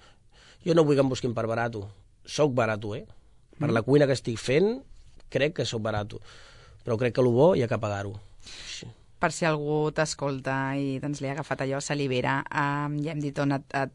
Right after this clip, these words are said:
Speaker 2: troben, però més o menys un menú normal i un de degustació, a quins preus el, els trobaran?
Speaker 1: Bueno, avui en dia segueixo fent el menú normal, que és diari, i és producte de tradició, de mercat, aquell xup-xup, està a dotze cinquanta,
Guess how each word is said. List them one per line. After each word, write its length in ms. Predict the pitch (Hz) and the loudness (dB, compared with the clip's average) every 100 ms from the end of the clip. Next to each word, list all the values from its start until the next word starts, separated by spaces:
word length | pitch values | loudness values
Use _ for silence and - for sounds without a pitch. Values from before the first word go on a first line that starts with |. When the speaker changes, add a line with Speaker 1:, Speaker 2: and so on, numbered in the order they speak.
| - | 0
Speaker 2:
troben, 400 | 143 151 202 220 | 2 4 4 2
però 420 | 170 143 139 127 - | 0 0 0 -2 -4
més 220 | - 139 | -4 -2
o 80 | 143 | 2
menys 220 | 135 139 | 2 0
un 80 | 143 | 0
menú 280 | 147 139 143 143 143 147 160 131 - - - 160 | 2 2 0 -2 -4 -6 -8 -10 -14 -12 -4 0
normal 400 | 147 147 160 151 | 2 6 6 6
i 80 | 147 | 4
un 80 | 147 | 4
de 120 | 147 | 4
degustació, 720 | 143 147 - 135 - 165 196 226 | 2 0 -4 -6 -4 -4 -2 0
a 80 | 190 | -2
quins 240 | - 151 | -4 -8
preus 400 | - 143 131 131 | -4 -2 -2 -2
el, 300 | 139 131 117 - | -4 -6 -6 -8
els 240 | 151 - | -10 -6
trobaran? 380 | 156 135 127 123 | -6 -4 -4 -4
Speaker 1:
Bueno, 160 | 123 | -2
avui 180 | 123 127 | 2 2
en 80 | 123 | 2
dia 140 | 127 123 | 0 2
segueixo 320 | 143 131 131 | 0 0 0
fent 160 | 131 | 4
el 80 | 127 | 4
menú 240 | 123 123 131 120 87 - - - - 127 | 4 2 0 -4 -8 -14 -20 -20 -18 -10
normal, 460 | 107 101 110 135 113 | -10 -6 0 0 0
que 80 | |
és 140 | 101 98 | -4 -4
diari, 400 | 101 95 110 143 208 262 - - - - - - - - | -2 0 0 0 -2 -6 -12 -16 -18 -18 -20 -20 -12 -4
i 120 | 117 117 113 | 0 2 4
és 140 | 113 107 | 2 2
producte 400 | 110 107 101 113 | 0 -2 0 2
de 140 | 110 104 | 2 2
tradició, 760 | 107 104 98 - 110 123 135 139 | 2 2 0 2 4 6 6 4
de 80 | 113 | 2
mercat, 540 | 107 - 123 131 123 | -2 0 4 4 2
aquell 180 | 117 113 | 0 -2
xup-xup, 800 | - 95 - - 123 170 202 - | -2 -8 -6 0 2 2 -2 -6
està 220 | - 123 | 0 2
a 80 | 120 | 2
dotze 180 | 117 113 | 2 0
cinquanta, 640 | 110 107 113 117 113 | 0 -2 0 0 -2